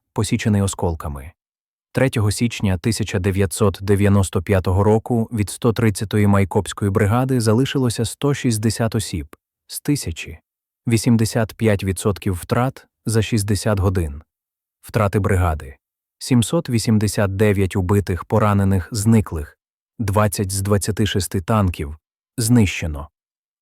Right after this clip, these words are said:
сто два з ста двадцяти Б М П знищено, усі шість зенітних установок Тунгуска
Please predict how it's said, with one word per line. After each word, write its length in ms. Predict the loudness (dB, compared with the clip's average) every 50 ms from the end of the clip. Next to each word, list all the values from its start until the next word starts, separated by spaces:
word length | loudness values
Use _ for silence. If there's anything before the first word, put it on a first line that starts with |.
| _ _
сто 260 | -18 -6 0 2 2
два 300 | 2 2 2 2 2 2
з 60 | 0
ста 300 | -2 -6 -4 -2 0 0
двадцяти 480 | 2 2 0 0 0 -2 -2 -2 0 -2
Б 320 | 2 2 4 4 4 2 0 0
М 260 | 0 2 2 0 -2 0
П 260 | 0 0 0 0 -4 -8 _ _ _ _
знищено, 680 | -4 2 4 4 4 4 2 -2 -4 -6 -6 -6 -8 -12 -16 _ _ _ _ _ _ _ _ _ _ _ _ _
усі 340 | -2 -2 0 0 0 0 0
шість 460 | 0 0 0 0 0 0 -2 -4 -10 -8 -6
зенітних 560 | 0 2 4 4 4 4 2 0 -2 -2 -2
установок 580 | -6 -2 0 2 2 4 2 2 0 -2 -4
Тунгуска 640 | -4 -2 0 0 2 0 0 -2 -4 -6 -12 -14